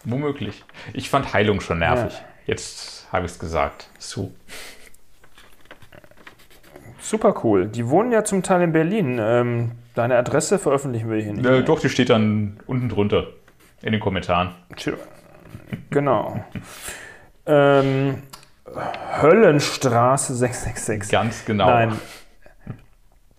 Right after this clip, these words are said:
Speaker 2: Jetzt wissen wir gar nicht, wie wir weitermachen sollen, mit welcher Band, wo wir dann mal jetzt die Kurve wieder aufwärts fahren.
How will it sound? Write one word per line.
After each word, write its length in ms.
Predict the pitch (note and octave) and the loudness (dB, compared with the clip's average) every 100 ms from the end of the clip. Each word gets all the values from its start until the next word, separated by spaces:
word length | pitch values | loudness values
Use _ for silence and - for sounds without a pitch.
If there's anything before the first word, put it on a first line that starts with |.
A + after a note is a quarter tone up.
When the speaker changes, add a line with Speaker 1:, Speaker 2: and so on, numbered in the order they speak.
| - - | -20 -4
Speaker 2:
Jetzt 180 | C#3+ D3 | -2 2
wissen 220 | E3 G3 | 2 4
wir 60 | E3 | 4
gar 140 | D#3 | 6
nicht, 220 | F3+ D#3 D#3 | 4 2 2
wie 140 | D3+ | 4
wir 160 | C#3+ C3+ | 4 6
weitermachen 560 | E3 G#3 C#3 B2 C3+ | 6 4 2 2 2
sollen, 260 | B2 A2+ A#2 | 4 4 4
mit 160 | A#2 | 2
welcher 240 | A2+ A#2+ B2+ | 0 2 2
Band, 360 | A2 A#2+ D3 C3+ | 4 2 2 2
wo 100 | C3 | 4
wir 80 | |
dann 100 | C3 | 4
mal 140 | B2 B2 | 6 4
jetzt 240 | D3+ - | 2 0
die 180 | D3 C#3 | 0 0
Kurve 320 | - G3+ F3+ | 2 4 4
wieder 460 | D#3 C#3+ C3 C3 - | 6 6 6 2 -2
aufwärts 420 | F#3 - A#2+ - | -2 2 2 0
fahren. 260 | - F#2 | -2 -2